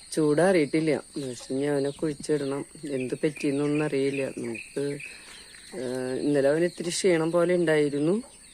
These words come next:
പക്ഷെ എന്ത് പറ്റിയാവോ ഇന്നിപ്പോ മോളിൽ നിന്ന്, കോഴിക്കുണ്ട മോളിൽ നിന്ന് താഴെ വീണ് കിടക്കണം.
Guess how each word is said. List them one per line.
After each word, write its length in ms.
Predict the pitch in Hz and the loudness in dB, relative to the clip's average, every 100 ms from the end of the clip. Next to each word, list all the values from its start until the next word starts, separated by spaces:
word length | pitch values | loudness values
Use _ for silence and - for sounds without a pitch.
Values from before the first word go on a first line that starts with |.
| - | -14
പക്ഷെ 280 | 139 123 - | -10 -8 -6
എന്ത് 240 | 131 127 | -6 -4
പറ്റിയാവോ 480 | 123 139 - 147 139 | -6 -6 -6 -4 -2
ഇന്നിപ്പോ 420 | 139 135 131 - 143 139 - - - - - - - - - - - - - - - | -2 -4 -6 -6 -6 -6 -14 -20 -20 -20 -20 -20 -20 -20 -20 -20 -20 -20 -20 -18 -8
മോളിൽ 320 | 139 139 131 | 0 2 2
നിന്ന്, 140 | 127 135 | 2 0
കോഴിക്കുണ്ട 440 | 156 139 135 123 | 2 2 0 -2
മോളിൽ 300 | 127 143 131 | -2 0 0
നിന്ന് 240 | 120 120 160 - - - - - - - | 0 -2 -6 -10 -20 -20 -20 -20 -20 -16
താഴെ 280 | - 143 131 | -6 -4 -2
വീണ് 300 | 135 143 120 | 0 0 0
കിടക്കണം. 400 | 120 107 110 110 | -4 -6 -8 -12